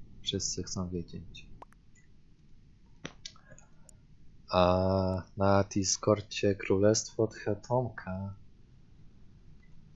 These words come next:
pewna osoba, e, która miała właśnie nick Among Us, napisała, że jeśli nie nagram Among Us, to zrobi unsuba.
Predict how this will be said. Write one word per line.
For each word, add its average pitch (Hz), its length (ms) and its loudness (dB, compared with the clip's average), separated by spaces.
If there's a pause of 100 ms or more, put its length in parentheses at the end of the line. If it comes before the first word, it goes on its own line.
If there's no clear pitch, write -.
(140)
pewna 110 360 4
osoba, 104 720 2 (1600)
e, 92 240 2
która 101 360 2
miała 101 520 4 (200)
właśnie 110 340 0
nick 113 280 0
Among 104 440 4
Us, 104 360 -2 (720)
napisała, 98 600 4
że 92 220 2
jeśli 120 380 2
nie 131 120 6
nagram 110 500 2 (460)
Among 101 400 0
Us, 90 520 2 (260)
to 101 140 0
zrobi 101 500 0
unsuba. 101 560 0